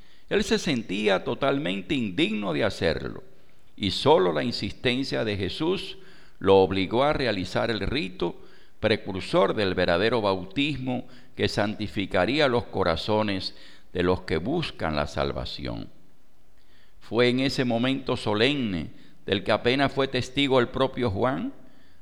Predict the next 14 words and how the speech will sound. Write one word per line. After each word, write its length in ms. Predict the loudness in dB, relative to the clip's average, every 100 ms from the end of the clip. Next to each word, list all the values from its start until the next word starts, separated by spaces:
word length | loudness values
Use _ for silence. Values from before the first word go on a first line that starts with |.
| -2
pues 180 | 0 2
no 180 | 0
podemos 500 | 0 2 2 2 -2
estar 380 | -2 0 2 2
seguros 720 | 0 -2 0 0 2 0 -4 -12 -14 -14 -2
de 160 | 0
que 160 | 2 6
otros 360 | 6 6 4 2
descubrieran 880 | 0 -2 -2 0 2 4 2 0
lo 160 | 0 0
que 120 | 0
allí 200 | 0 2
estaba 420 | 0 0 0 2
ocurriendo, 760 | 2 0 -4 -2 -2 -4 -6